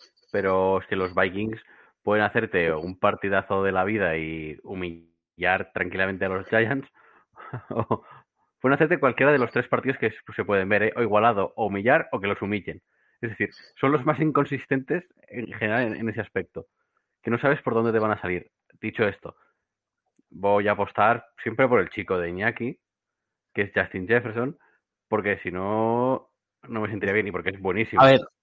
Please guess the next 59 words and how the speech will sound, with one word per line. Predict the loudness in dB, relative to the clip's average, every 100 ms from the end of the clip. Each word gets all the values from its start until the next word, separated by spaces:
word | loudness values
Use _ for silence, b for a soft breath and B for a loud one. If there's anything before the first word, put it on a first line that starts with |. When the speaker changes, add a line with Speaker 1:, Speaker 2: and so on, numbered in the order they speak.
| _ _ _ 0
Speaker 2:
a | 4
ver, | 4
también | 4 4 6
te | 6
digo | 8 6
que | 2
esto | 2 2
no | 4 6
lo | 6
va | 8 8 6 6 6 4
a | 4
ver | 4 2
hasta | 0 0 0
que, | 2 -2 B B 2
hasta | 2 4 2
que | 2 2
edite | 4 6 6 6
o | 6
lo | 4
que | 2
sea, | 2 4 4
vamos, | 2 2
no | 2 2
sé | 2
si | 0
tiene | 0 2
que | 0
editar, | 2 2 2
igual | 2 4
ni | 4
lo | 2
ve. | 0 B B B B B -4
O |
sea, | 2 2
que |
puede | 4 2
decir | 4 2
lo | 2
que | 2
se | 0
le | -2 0
salga | 0 2 4
de | 2
los | 0
cojones. | 0 0 0 -6 _ b b _ _ _ _ _ B B B
Speaker 1:
Está | -4 0 4
con | 6
Speaker 2:
Y |
Speaker 1:
los | 8
Speaker 2:
si |
el | 6
puto | 6
Speaker 1:
auriculares. | 8 8 8
Speaker 2:
Jefferson, | 6 2 4
que | 6
le | 6
den | 4
por | -2 -4
culo. | -6 -6 -16